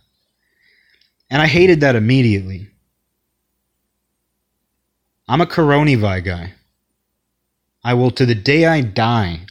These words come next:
if it's a thousand years from now, I will be calling it Coronavi. I chose that. I made that. So I have some ego in it. I have some pride in that. I will be calling it Coronavi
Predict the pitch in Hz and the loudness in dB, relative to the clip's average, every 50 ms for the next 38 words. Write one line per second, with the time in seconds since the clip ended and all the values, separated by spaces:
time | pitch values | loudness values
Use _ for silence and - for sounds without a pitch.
0 | _ _ _ _ _ _ _ _ _ _ _ _ _ _ _ _ _ _ _ _ | _ _ _ _ _ _ _ _ _ _ _ _ _ _ _ _ _ _ _ _
1 | _ - 107 107 - 117 107 - - 135 139 147 156 143 143 135 131 127 123 123 | _ -6 -6 -4 -4 -6 -6 -4 -2 0 2 2 2 2 2 2 2 2 2 2
2 | 127 123 113 - 120 107 95 92 98 95 90 - _ _ _ _ _ _ _ _ | 2 0 0 -2 -4 -4 -4 -4 -6 -10 -12 -16 _ _ _ _ _ _ _ _
3 | _ _ _ - 120 127 127 135 131 120 127 110 - - 120 120 117 113 110 107 | _ _ _ -2 0 0 2 2 2 0 0 -2 -2 -2 0 0 2 0 0 -2
4 | 98 - - 110 104 107 110 107 107 107 101 87 87 85 87 95 98 - _ _ | -4 -4 -4 -2 0 2 2 2 0 0 0 -2 -6 -8 -8 -12 -14 -14 _ _
5 | _ _ _ 110 113 120 - - - 131 135 139 131 127 135 - 120 139 131 127 | _ _ _ -4 -4 -4 -4 -2 0 0 0 0 0 -2 -4 -2 -2 0 0 0
6 | 127 127 139 143 131 110 104 101 101 107 - _ _ _ _ _ _ _ _ _ | 0 0 0 -2 -2 -4 -4 -6 -6 -8 -12 _ _ _ _ _ _ _ _ _
7 | _ _ _ - - 117 120 120 107 - 117 113 117 127 135 131 117 123 113 104 | _ _ _ -6 -2 -2 0 0 -2 -2 -4 -2 0 0 0 0 0 -2 -2 -2
8 | 101 95 95 98 104 - - _ _ _ - 104 101 - - 104 98 - - 123 | -4 -4 -6 -8 -8 -10 -14 _ _ _ -8 -6 -6 -4 -4 -6 -6 -6 -6 -4
9 | 120 123 127 123 110 104 95 92 92 92 95 - _ _ _ _ _ _ _ _ | -2 -2 0 -2 -2 -4 -6 -6 -8 -8 -10 -10 _ _ _ _ _ _ _ _
10 | _ _ _ _ _ _ 113 117 135 143 143 143 143 139 139 135 135 127 123 - | _ _ _ _ _ _ -2 0 0 0 0 -2 -2 -2 0 0 0 0 -2 -4
11 | - - 113 107 104 113 123 131 131 127 117 113 120 117 113 117 117 110 98 | -4 -2 -2 0 0 2 2 2 2 2 2 0 0 0 0 0 0 -2 -4